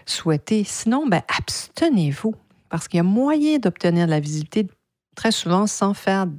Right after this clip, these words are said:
donc sans dépenser des fortunes. Mais bon, un événement, moi, j'aime bien. Pourquoi ? Parce que ça crée une urgence. Euh, ça permet aussi de mettre en lumière vos produits. Donc, une, une urgence, pourquoi ? Parce que, bon, l'événement va avoir lieu à une certaine date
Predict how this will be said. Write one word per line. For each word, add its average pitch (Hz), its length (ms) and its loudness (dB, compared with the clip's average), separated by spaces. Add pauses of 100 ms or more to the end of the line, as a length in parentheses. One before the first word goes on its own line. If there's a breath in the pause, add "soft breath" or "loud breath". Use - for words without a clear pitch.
(120)
donc 160 360 -4
sans 160 160 -2
dépenser 143 420 -2
des 151 80 -2
fortunes. - 400 -10 (760 loud breath)
Mais 311 200 6
bon, 175 260 0 (340)
un 165 100 4
événement, 170 440 4
moi, 175 220 4
j'aime 147 280 0
bien. 180 460 2
Pourquoi ? 233 360 0
Parce - 240 -4
que 226 140 0
ça 165 200 -2
crée - 280 -2
une 175 240 4
urgence. 147 920 0 (720 loud breath)
Euh, 135 280 0 (120)
ça - 240 -6
permet 175 460 2
aussi 233 360 -2
de 165 140 0
mettre 170 360 0
en 147 80 0
lumière 175 680 2
vos 156 160 0
produits. 151 600 -4
Donc, 156 240 0
une, 190 260 2
une 196 160 4
urgence, 202 380 2
pourquoi ? 226 340 2
Parce - 240 -2
que, 240 240 2
bon, 185 180 4
l'événement 170 500 4
va 165 120 2
avoir 151 240 2
lieu 170 180 2
à 190 40 4
une 165 100 2
certaine 156 540 0
date 165 320 0